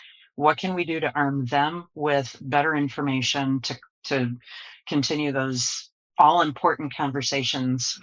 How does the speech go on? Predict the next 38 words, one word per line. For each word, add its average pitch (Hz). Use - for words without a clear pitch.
with 135
their, 131
with 139
their 131
care 123
teams? 120
And 135
so 135
we, 143
we 151
view 151
that 139
as, 131
you 147
know, 127
close 160
in. 196
It's 131
getting 135
the 131
word 131
out 165
that 127
you 131
really 135
need 139
a 147
blood 143
pressure 143
monitor, 139
because 135
if 120
fifty 165
percent 165
of 147
the 156
U 156
S 143